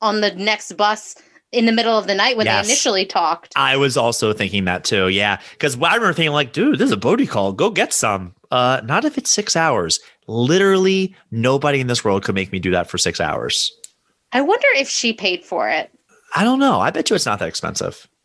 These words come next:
Speaker 1: I mean, to take a plane too?
Speaker 2: I don't know.
Speaker 1: Three forms of transportation to get somewhere? That's crazy.
Speaker 2: Harris loves throwing his cousin under the bus, and he thinks Stephanie needs a man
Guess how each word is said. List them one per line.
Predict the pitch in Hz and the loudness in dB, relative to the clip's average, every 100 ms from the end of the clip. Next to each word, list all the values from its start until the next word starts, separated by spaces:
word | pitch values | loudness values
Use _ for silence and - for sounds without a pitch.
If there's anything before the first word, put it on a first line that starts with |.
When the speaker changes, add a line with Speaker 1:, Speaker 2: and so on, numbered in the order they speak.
| _ _ | _ _
Speaker 1:
I | 214 | -2
mean, | 214 | -2
to | - | -2
take | 233 233 | -2 0
a | 208 - _ _ | -4 -8 _ _
plane | - 214 226 247 220 | -4 0 2 2 0
too? | 226 208 247 349 359 _ _ - | 2 2 2 0 -6 _ _ -6
Speaker 2:
I | |
don't | - 85 | -4 -2
know. | 87 87 - _ - | -2 -2 -6 _ -4
Speaker 1:
Three | 262 339 | 2 2
forms | 339 277 277 311 254 | 2 2 4 2 0
of | - | 0
transportation | 269 277 269 262 277 277 285 | 0 0 -2 0 0 2 0
to | |
get | 226 254 | 2 0
somewhere? | - 294 320 339 349 - | 0 2 2 2 -2 -4
That's | 285 381 | -4 -4
crazy. | - 240 285 185 92 - _ _ | -2 -2 -2 -4 -10 -14 _ _
Speaker 2:
Harris | - - 139 143 170 185 - - | -8 -2 2 2 2 0 -4 -6
loves | 110 110 117 120 110 92 92 - | -2 2 4 4 2 0 -2 -4
throwing | - 127 113 117 110 | -2 0 0 0 -2
his | 107 - | -2 -2
cousin | 113 107 110 | -2 -2 -2
under | 104 101 | -2 -2
the | 92 | -2
bus, | 85 101 123 - - - _ _ _ - | 0 0 2 0 -2 -8 _ _ _ -6
and | 117 120 113 113 _ - | -2 0 -2 -6 _ -8
he | - 285 | 0 0
thinks | - 123 120 139 | 2 -2 0 0
Stephanie | - 165 220 - 107 110 127 _ | 0 0 -2 -2 -2 -2 -4 _
needs | 113 131 127 131 | -2 0 0 0
a | 117 | -2
man | 110 117 143 110 76 80 | 0 0 2 0 -4 -12